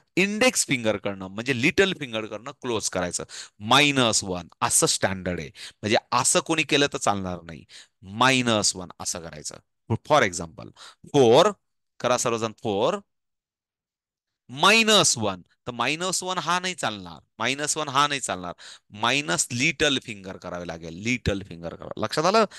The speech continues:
मायनस थ्री, मायनस थ्री असे करायचे कॉर्नरचे. क्लिअर? हे बघा, फोर होतं, फोर होतं, त्यातून मायनस थ्री, मायनस थ्री. Answer is the one. क्लिअर आहे? क्लिअर आहे? आता इकडे लक्ष द्या.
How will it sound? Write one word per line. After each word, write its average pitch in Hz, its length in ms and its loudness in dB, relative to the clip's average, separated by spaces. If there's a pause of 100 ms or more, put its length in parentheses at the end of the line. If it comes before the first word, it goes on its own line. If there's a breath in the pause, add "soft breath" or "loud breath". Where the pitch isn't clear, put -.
(260 loud breath)
मायनस 202 680 4
थ्री, 110 260 -2 (280 soft breath)
मायनस 135 460 0
थ्री 147 140 -2 (100)
असे 110 240 -2
करायचे 85 380 -10
कॉर्नरचे. - 540 -16 (340)
क्लिअर? 160 260 4 (1000)
हे 113 60 -4
बघा, 98 180 -2
फोर 139 380 4
होतं, 123 280 0 (260)
फोर 117 180 4
होतं, 156 280 0 (360 loud breath)
त्यातून 131 280 -10
मायनस 95 720 -2
थ्री, 82 120 -18 (500)
मायनस 87 500 -12
थ्री. - 240 -20 (400 soft breath)
Answer 98 280 0
is 101 140 -2
the 85 120 -4
one. 82 120 -12 (160)
क्लिअर 175 240 6
आहे? 233 140 4 (380)
क्लिअर 165 180 2
आहे? 214 160 -4
आता 113 180 -2
इकडे 85 220 -6
लक्ष - 200 -18
द्या. 57 120 -16